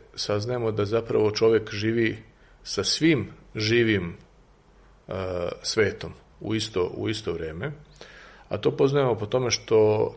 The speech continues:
tek sa čovekovim grehom ulazi smrt u ovaj svet, tako da pre, a, čovekovog greha nije moglo da, da, da postoji ni,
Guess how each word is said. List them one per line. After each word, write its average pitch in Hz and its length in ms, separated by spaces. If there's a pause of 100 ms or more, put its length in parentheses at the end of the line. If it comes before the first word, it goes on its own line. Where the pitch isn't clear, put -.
tek 139 260
sa - 160
čovekovim 113 440
grehom 110 360
ulazi 101 480 (680)
smrt - 640 (360)
u 101 160
ovaj 98 180
svet, - 500 (760)
tako 107 260
da 101 140
pre, 117 460 (840)
a, 95 380 (120)
čovekovog 123 400
greha 120 300
nije 113 180
moglo 110 240
da, 110 120
da, 107 220
da 110 240
postoji 104 420
ni, 107 300